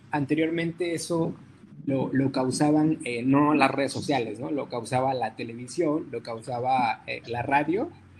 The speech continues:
en su momento, antes de, de llegar a este punto de que, pues, obviamente, el impacto que tienen, eh, por ejemplo, aplicaciones como Facebook,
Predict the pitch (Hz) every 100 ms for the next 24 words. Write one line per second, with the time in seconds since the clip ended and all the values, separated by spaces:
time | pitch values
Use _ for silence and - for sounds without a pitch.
0 | - - - - 123 147 151 160 151 196
1 | - 135 131 139 131 110 101 120 117 113
2 | 113 117 120 123 - 120 117 123 110 -
3 | 107 110 - - 127 123 120 120 113 123
4 | 113 113 113 131 - 107 - 120 120 123
5 | 113 - - - - - 123 117 117 110
6 | 110 - - - - - 123 139 131 120
7 | 110 104 117 120 - 104 101 131 123 113
8 | 113 120 117